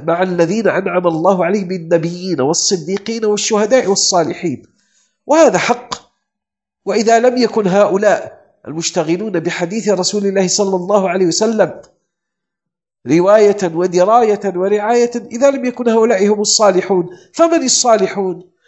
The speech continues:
هل هم أهل ال-، ال-، الكلام المذموم؟ أم هم أهل التصوف المذموم؟ أم هم متعصبة المذاهب المقلدة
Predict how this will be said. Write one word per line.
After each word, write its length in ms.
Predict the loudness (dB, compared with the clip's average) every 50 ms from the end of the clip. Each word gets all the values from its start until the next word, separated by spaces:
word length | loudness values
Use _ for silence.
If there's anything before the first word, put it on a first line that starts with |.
| _ _ _
هل 160 | 0 2 4
هم 180 | 2 2 4 2
أهل 400 | 0 2 2 2 2 2 2 0
ال-، 120 | 0 0 -2 -4 -4 -6 -16 _ _ _ -2
ال-، 180 | 0 0 0 0
الكلام 520 | -2 -2 0 0 0 2 4 4 2 2
المذموم؟ 720 | -2 -2 -2 -2 -2 -2 0 0 0 0 0 -4 -8 -20 _ _ _ _ _ -4
أم 140 | 0 2
هم 200 | 2 2 2 0
أهل 240 | 0 0 0 0 0
التصوف 600 | -4 -8 -8 -6 -6 -2 0 0 0 0 -4 -6 -6
المذموم؟ 580 | -2 0 0 -2 -2 -4 -6 -6 -6 -6 -8 -10 _ _ _ _ _ -14 _ -2
أم 300 | -2 -2 -4 -6 -4 -2
هم 260 | 0 0 0 0 -2
متعصبة 720 | -4 -2 0 0 0 0 0 0 0 0 0 0 0 -2 -2 -2
المذاهب 600 | -4 0 0 0 2 2 4 4 4 2 2 0
المقلدة 720 | 0 -2 -4 0 0 0 2 2 0 -2 0 0 0 0